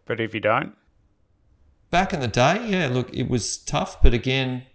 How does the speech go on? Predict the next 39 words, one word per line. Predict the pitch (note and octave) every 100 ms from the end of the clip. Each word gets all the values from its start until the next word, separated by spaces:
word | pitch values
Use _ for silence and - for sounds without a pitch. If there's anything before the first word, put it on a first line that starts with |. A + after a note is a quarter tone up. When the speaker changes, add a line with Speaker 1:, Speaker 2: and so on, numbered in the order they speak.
| _ B2+
Speaker 2:
we | D3
were | C#3+
just | C3+ - - -
in | B2+ B2
the, | A2
we | A#2+ C#3
were | B2+
in | A#2+
the |
mix | A2 C#3+ - -
the | A2
whole | A#2+ G#2
time, | A#2 A#2 D#3 F3+
and | A#2 G2+ G2 - _ _
again, | A2+ A2 B2 B2
we | A#2+
were | A2
working | G#2 A2+ A#2+ B2
with | A2
all | A2+ A2
those | G#2+
clients, | - A#2 A2 A2 A2
so | - A2+ G#2+
it | - A2
wasn't | A2 A#2+ B2 A#2 G2+ _ _ _ _ _ _ -
that | A#2 G2+
much | A2 A2 -
of | G#2+ G#2
an | G2+
issue | A2 D#3 G3+ C4 - _ _
because | B2+ - B2 G#2+ - - - _ _ _ B2
we | A#2
had | B2+ B2
a |
lot | A2 A2+
of | G#2
ongoing | G#2 G#2+ G#2 G#2 G#2 G2
relationships, | G2+ A2 - C3 G3+ G#3 - - - _ _ _ _ _ _ -
and | A2+ A2 G2+